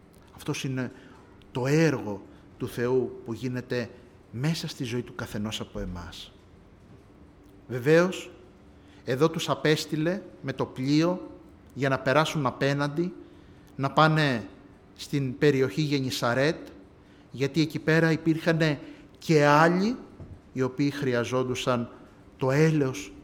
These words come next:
του Χριστού, δηλαδή να τους θεραπεύσει και να τους μιλήσει, να τους διδάξει.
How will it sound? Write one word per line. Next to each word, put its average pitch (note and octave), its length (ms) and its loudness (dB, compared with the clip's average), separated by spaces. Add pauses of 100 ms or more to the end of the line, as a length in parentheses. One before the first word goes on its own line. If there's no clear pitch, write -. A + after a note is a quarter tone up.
(100)
του C3+ 80 -14
Χριστού, A#2+ 640 -4 (340)
δηλαδή B2 500 -4 (240)
να B2+ 100 -6
τους - 180 -8
θεραπεύσει A#2 840 -4 (420)
και C#3 140 -4
να B2 120 -4
τους - 280 -10
μιλήσει, B2+ 440 -4
να A#2 100 -6
τους G#2 180 -12
διδάξει. F#2+ 600 -12